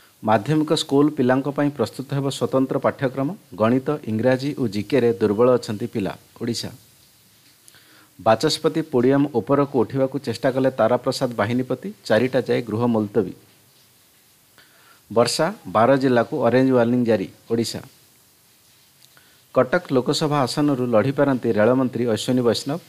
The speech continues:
ରାଜ୍ୟ ରାଜନୀତିରେ ବଡ଼ ଚର୍ଚ୍ଚା। ଧର୍ମେନ୍ଦ୍ର ଅପରାଧ, ଧର୍ମେନ୍ଦ୍ର ଅପରାଧ ଓ ଆଇନ ଶୃଙ୍ଖଳା ଭିତରେ ଫରକ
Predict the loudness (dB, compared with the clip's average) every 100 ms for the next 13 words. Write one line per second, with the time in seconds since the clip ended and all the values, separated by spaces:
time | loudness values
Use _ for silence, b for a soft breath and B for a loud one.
0 | -8 0 0 2 2 2 2 0 0 -2
1 | 0 0 -2 -6 -8 -12 -14 _ _ _
2 | _ _ _ _ _ _ _ _ _ _
3 | b b b b b -8 0 4 4 4
4 | 2 2 2 2 2 2 -2 -20 _ _
5 | _ -8 -2 2 2 2 0 0 2 0
6 | 0 -2 -2 -2 2 2 2 0 -6 -4
7 | -2 -2 0 2 0 0 0 0